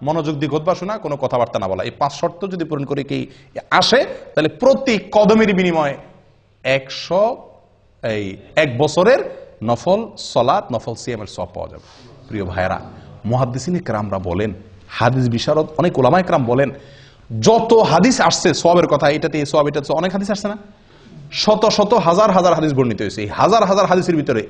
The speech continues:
একটি হাদিসে পাওয়া যায় না এত অতিরিক্ত বিপুল পরিমাণ সওয়াব সংগ্রহের সুযোগ আছে, যেটা এই হাদিসের মধ্যে আছে।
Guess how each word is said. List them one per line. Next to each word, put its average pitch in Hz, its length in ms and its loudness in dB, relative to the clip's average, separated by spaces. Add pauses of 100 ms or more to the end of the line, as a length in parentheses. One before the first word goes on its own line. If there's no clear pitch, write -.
(360)
একটি 220 500 0
হাদিসে 220 340 2
পাওয়া 180 240 4
যায় 131 200 4
না 170 180 2 (360)
এত 156 200 -2 (280)
অতিরিক্ত 139 480 -4
বিপুল 127 420 -4
পরিমাণ 143 280 -4
সওয়াব 123 240 0
সংগ্রহের 113 400 -2
সুযোগ 208 460 0 (580)
আছে, 220 540 2
যেটা 143 160 0
এই 156 120 4
হাদিসের 139 300 2
মধ্যে 160 500 0 (220)
আছে। - 240 -14